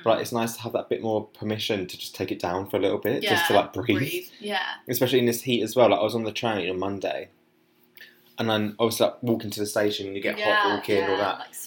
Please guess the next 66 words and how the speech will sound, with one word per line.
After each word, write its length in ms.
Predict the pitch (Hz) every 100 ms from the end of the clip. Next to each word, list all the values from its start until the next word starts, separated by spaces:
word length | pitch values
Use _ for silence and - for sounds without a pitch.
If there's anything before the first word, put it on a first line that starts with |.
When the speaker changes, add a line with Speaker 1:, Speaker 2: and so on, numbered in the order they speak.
| -
Speaker 1:
Got 120 | 135
on 120 | 123 120
the 60 |
train, 460 | 120 127 131 95 90
and 100 | 104
I 60 | 104
literally 220 | 113 -
said 120 | 107
to 80 | -
Gabriel, 280 | 107 107 92
I 40 |
was 100 | 87
like, 100 | 85 -
"I 60 | 110
can't 340 | - 143 -
breathe. 380 | 107 113 85 82
Like, 180 | 87 -
I'm 160 | 104
so 640 | 95 - - 120 120 123
hot." 480 | 120 - 151 87 - -
And, 180 | 104 101
like, 180 | 101
Speaker 2:
Yeah. 80 | - - -
Speaker 1:
obviously 240 | - 117 110
you 80 | 113
get 120 | 131
all 60 | 120
clammy 440 | - - 113 110
around 200 | 104 104
your 100 | 104
mouth 320 | 104 104 104
anyway. 460 | 107 107 104 104 104
Like, 140 | 104 92
it 40 |
was 140 | 95
disgusting. 460 | - - 117 107 -
Speaker 2:
Oh, 300 | 95 - 98 -
honestly, 300 | - - -
the 100 | -
sweat. 280 | - - 131
Speaker 1:
I 60 |
was 160 | 131 127
like, 240 | 127 117 113
"I 40 |
just 160 | 120 131
need 100 | 123
to 120 | - 104
air 220 | 107 104
my 100 | 98
mouth 340 | 95 107 127 -
out." 260 | - -
<laughs> 40 | -
Like, 500 | 135 160 - 226 - 359 440 427 453 - 349 330 285 -
I 120 | 226
was 120 | 214
literally, 300 | 208 240 233
I 20 | 247
just 120 | 240
took 100 | 220
it 80 | 190
down 240 | 185 214
for 100 | 214
a 40 | 143
minute, 380 | 120 101 92 92
and, 160 | 123 135
like, 280 | 139 -